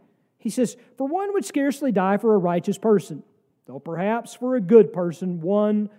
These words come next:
would dare even to die." And so when I thought about this, I thought, would, would I die for my family? Yes. Would I die for my best friend? Next question. Would I die,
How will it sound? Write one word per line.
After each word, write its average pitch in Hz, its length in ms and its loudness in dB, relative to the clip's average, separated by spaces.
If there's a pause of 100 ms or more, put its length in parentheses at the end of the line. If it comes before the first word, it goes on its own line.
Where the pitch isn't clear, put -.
(140)
would 180 140 -4
dare 180 460 -2 (220)
even 165 280 -6
to 165 80 -10
die." 185 480 -2 (720)
And 160 100 -8
so 196 80 -2
when 175 100 0
I 170 80 -4
thought 185 220 -4
about 170 220 -6
this, 160 160 -10
I 156 120 -10
thought, 156 200 -12
would, 165 220 -8 (340)
would 185 120 -8
I 180 140 -6
die 190 340 -2
for 247 160 -2
my 220 180 0
family? 254 640 -4 (1200)
Yes. - 720 -2 (720)
Would 190 120 0
I 185 280 -2 (340)
die 247 280 -2
for 277 140 -4
my 240 140 -2
best 233 360 -2
friend? 185 440 0 (1400)
Next 196 260 -4
question. 160 480 -6 (360)
Would 233 120 2
I 240 120 0
die, 285 520 -2